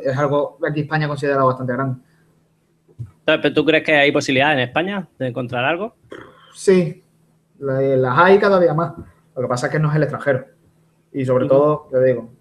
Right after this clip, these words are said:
Speaker 1: ni en Cartagena ni en Málaga.
Speaker 2: No, no, no, está claro. No, pero bueno, escucha, mm, yo sigo, me sigo impresionando, de, te lo digo en serio, de decir,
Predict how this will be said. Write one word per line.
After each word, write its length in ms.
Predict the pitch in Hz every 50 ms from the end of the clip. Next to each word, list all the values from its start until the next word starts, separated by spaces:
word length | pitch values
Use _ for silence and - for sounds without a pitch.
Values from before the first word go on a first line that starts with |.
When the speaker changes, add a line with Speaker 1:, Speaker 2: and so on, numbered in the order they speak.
| _ _
Speaker 1:
ni 100 | 131 131
en 80 | 127 123
Cartagena 420 | 127 123 120 117 117 135 147 147
ni 80 | 151 139
en 80 | 127
Málaga. 320 | 123 139 135 117 - - - - _ _ _ _ _ - - - - _ _ -
Speaker 2:
No, 140 | 127 135 135
no, 140 | 131 131
no, 120 | 127 127 127
está 180 | 123 123 139
claro. 240 | 123 120 113 113 113 113 - - - -
No, 100 | - 147
pero 140 | 156 151 123
bueno, 300 | 127 147 156 147 120 107
escucha, 480 | - 92 127 120 - 147 113 - - - _
mm, 380 | 117 107 101 101 98 98 98 101
yo 140 | 113 113
sigo, 640 | 110 - 143 139 139 127 120 117 117 113 113 110 - - -
me 180 | 117 117 113
sigo 220 | 107 - 127 120 156
impresionando, 720 | 156 147 127 151 139 - 143 120 117 120 139 151 175 180
de, 160 | 156 127 120
te 100 | 120 - 117
lo 60 | 117
digo 140 | 117 123 139
en 80 | 143
serio, 240 | 135 - 127 160 180
de 80 | 170 135
decir, 380 | 120 123 131 120 113 107 110